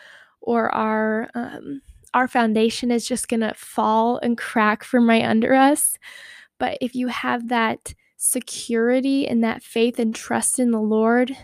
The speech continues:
bad things will happen, but you will not be shaken. You will not be rocked. And so when things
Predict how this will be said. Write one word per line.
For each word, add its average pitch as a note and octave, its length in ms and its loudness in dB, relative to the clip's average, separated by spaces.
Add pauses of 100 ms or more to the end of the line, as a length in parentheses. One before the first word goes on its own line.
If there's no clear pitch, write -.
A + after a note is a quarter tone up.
(140)
bad B3+ 300 4
things C#4 260 -2
will B3 80 0
happen, C4 720 -2
but C4 100 -4
you B3 160 -4
will A#3 140 -2
not A3+ 300 0
be A3+ 120 -2
shaken. A#3 720 0
You A#3+ 100 4
will A3+ 100 2
not G#3+ 180 -2
be A3 140 0
rocked. G#3+ 760 0 (720)
And B3+ 180 0
so A#3+ 480 2 (760)
when C#4 500 2
things B3+ 720 0